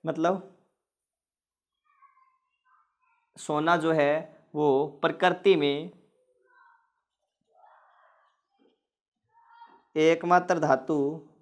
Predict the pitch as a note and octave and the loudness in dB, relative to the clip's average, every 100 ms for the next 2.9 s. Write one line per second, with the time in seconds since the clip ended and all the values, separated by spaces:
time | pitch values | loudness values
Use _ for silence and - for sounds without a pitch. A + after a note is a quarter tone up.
0 | _ _ _ _ _ _ _ _ _ _ | _ _ _ _ _ _ _ _ _ _
1 | _ _ _ _ _ _ _ _ _ _ | _ _ _ _ _ _ _ _ _ _
2 | _ _ _ _ _ - C3+ C3+ | _ _ _ _ _ -16 -10 -4